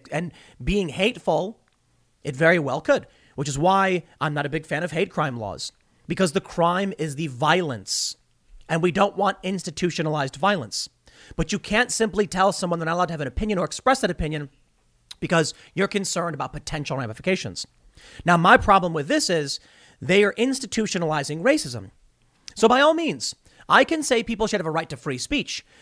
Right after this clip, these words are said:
but that doesn't mean the government should be pushing things that are ideological and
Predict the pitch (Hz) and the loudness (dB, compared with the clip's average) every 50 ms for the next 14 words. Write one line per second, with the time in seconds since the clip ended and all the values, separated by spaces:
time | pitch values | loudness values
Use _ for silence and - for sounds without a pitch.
0 | - - - 180 208 240 185 151 208 226 247 233 302 - 220 214 220 220 208 165 | -6 -2 0 2 2 2 2 2 4 4 4 2 0 -6 -4 -4 -4 -4 -4 -4
1 | 151 156 127 120 180 190 196 190 175 160 160 - - - 165 147 139 151 147 - | -6 -6 -4 0 2 2 2 2 0 -2 -4 -6 -6 -6 -6 -4 -4 -6 -4 -2
2 | - 185 190 - 180 151 135 117 - 123 127 139 151 - - 135 127 120 143 170 | -2 -2 0 0 -4 -6 -6 -6 -8 -8 -8 -8 -6 -4 -4 -2 0 0 0 0
3 | 175 175 180 165 156 135 127 127 - - - 143 151 156 127 123 127 131 131 - | 0 0 -2 -2 -2 -2 -4 -4 -6 -8 -8 -6 -4 -4 -4 -4 -6 -8 -12 -16